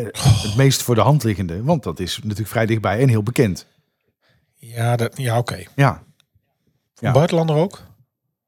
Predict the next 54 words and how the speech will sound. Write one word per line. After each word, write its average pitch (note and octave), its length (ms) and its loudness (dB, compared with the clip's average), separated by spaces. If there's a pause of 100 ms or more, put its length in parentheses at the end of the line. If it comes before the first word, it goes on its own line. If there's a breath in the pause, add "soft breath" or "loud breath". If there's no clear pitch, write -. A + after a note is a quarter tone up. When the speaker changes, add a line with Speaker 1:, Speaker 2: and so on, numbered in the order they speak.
(260)
Speaker 2:
Nou C#3+ 160 2
goed, D3+ 120 2
dan F3+ 120 4
het E3+ 100 4
me-, G3 160 4
wat F3 120 2
is F3 60 -2
dan F3 120 2
meest F3 200 2
typisch? F3+ 260 -6
Ja, A#2+ 180 -2
dat A#2+ 160 -2
is C#3 120 4
dan D3+ 100 2
weer C#3+ 120 2
de B2 80 0
plaats. E3 400 -2
Maar C#3 120 -2
het C#3+ 140 -4
typisch G3 240 -2
Bra-, D3 260 0
het D3+ 160 -4
meest, G3+ 440 0
het E3+ 160 -10
me-, F#3 160 0
het F3+ 180 -6
meest F#3+ 180 2
Brabantse G3 460 2
gebouw A#2+ 260 0
voor F#2+ 120 -4
jou. F2+ 120 -2
Wat D#3 180 0
typeert F#3 320 -2
nou C#3 140 0
Brabant E3+ 440 0
in, D3 220 0 (380 loud breath)
in C#3+ 220 -2
onroerend C3+ 400 4
goed? - 280 -4 (1200)
Speaker 1:
Ja, - 220 -16
ik - 140 -10
vind G2 140 0
dat F2+ 120 -2
een F#2 120 -2
hele A2+ 140 2
lastige F#2+ 340 0
vraag, A#2 280 0
want F#2+ 140 -4
elke A#2+ 320 0
plaats A2+ 640 0 (160)
heeft G2+ 240 -4
wat F#2 140 0
mij G2+ 180 2
betreft F#2+ 460 -4